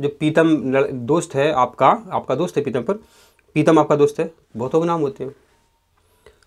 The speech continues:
तो पीतम स्पेशल जापानी सोफिया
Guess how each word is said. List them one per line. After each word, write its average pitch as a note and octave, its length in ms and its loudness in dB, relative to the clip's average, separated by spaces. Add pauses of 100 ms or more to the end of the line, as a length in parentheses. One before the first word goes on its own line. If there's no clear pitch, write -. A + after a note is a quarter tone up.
(180)
तो D#3+ 60 4
पीतम F3+ 640 2
स्पेशल E3 440 -2
जापानी C#3 560 0
सोफिया A#2+ 680 -2